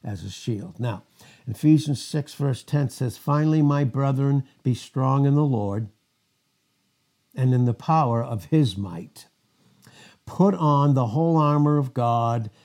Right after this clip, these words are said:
that you may be able to stand against all the wiles, the false, lying method of Satan," with those things that we've just mentioned, "against the wiles of the devil, for we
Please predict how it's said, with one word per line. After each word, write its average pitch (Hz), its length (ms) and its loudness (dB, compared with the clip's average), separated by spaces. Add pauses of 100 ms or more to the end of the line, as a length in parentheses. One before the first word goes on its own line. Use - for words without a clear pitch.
(100)
that 147 260 0
you 170 100 4
may 170 180 4
be 156 280 4
able 151 240 4
to 165 160 -2
stand 160 400 0
against 135 380 -2
all 156 300 -2
the 165 100 2
wiles, 123 800 -2 (400)
the 135 100 -2
false, 160 640 0 (260)
lying 139 1000 0
method 135 760 -2 (360)
of 120 200 -4
Satan," 120 720 -6 (320)
with 113 180 -8
those 123 340 -2
things 123 300 -2
that 120 120 -4
we've 123 280 -2
just 127 320 -6
mentioned, 107 520 -6 (680)
"against 135 460 4
the 135 100 2
wiles 151 640 4
of 135 180 2
the 135 100 2
devil, 113 540 -4 (220)
for 131 360 4
we 156 680 6